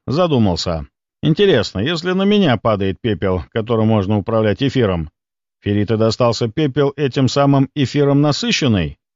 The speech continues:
Тогда что же досталось Жилиным?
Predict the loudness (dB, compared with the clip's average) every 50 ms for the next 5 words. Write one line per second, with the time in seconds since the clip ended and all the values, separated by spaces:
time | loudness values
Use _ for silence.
0 | _ _ _ -4 -4 -2 0 2 2 4 4 4 2 2 0 -2 -6 -6 -2 0
1 | 0 2 0 0 0 0 0 0 0 0 0 2 2 0 2 2 2 2 2 2
2 | 2 0 -4 -6 -8 -12